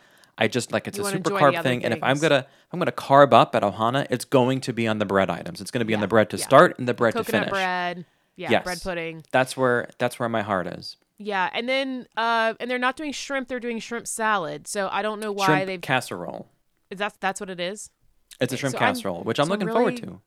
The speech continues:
Speaker 2: Yeah, and I'm, like, curious what that is, 'cause I'm like, I like
Speaker 1: Yes.
Speaker 2: the shrimp. That's part of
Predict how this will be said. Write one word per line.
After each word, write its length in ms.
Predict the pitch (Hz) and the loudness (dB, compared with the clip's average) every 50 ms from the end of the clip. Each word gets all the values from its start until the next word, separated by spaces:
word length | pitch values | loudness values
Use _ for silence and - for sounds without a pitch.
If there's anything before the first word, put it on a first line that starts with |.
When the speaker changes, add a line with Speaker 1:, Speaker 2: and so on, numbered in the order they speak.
| _ _ - | _ _ -14
Speaker 2:
Yeah, 240 | 202 233 226 190 165 | -4 0 0 0 0
and 120 | 180 196 | 0 -4
I'm, 100 | 208 214 | -6 -6
like, 180 | 220 202 165 - | -6 -8 -8 -10
curious 400 | - 208 202 208 220 214 196 - | -10 -8 -8 -6 -6 -8 -10 -10
what 140 | 190 185 - | -12 -12 -10
that 160 | 175 156 151 | -10 -10 -8
is, 400 | 156 170 151 117 - - - - | -8 -10 -10 -12 -12 -12 -14 -12
'cause 160 | - 185 180 | -14 -14 -12
I'm 140 | 202 190 185 | -12 -10 -8
like, 180 | 175 165 160 - | -8 -10 -8 -4
I 100 | 175 247 | -4 -2
like 60 | 320 - 196 214 | -2 -2 -2 -4
Speaker 1:
Yes. 40 | - | -6
Speaker 2:
the 80 | 196 - | -10 -12
shrimp. 340 | - - 160 156 175 - - | -10 -10 -10 -10 -10 -10 -8
That's 200 | 185 185 180 - | -8 -8 -8 -6
part 220 | - 196 185 185 | -6 -6 -6 -6
of 180 | 185 170 160 | -6 -10 -12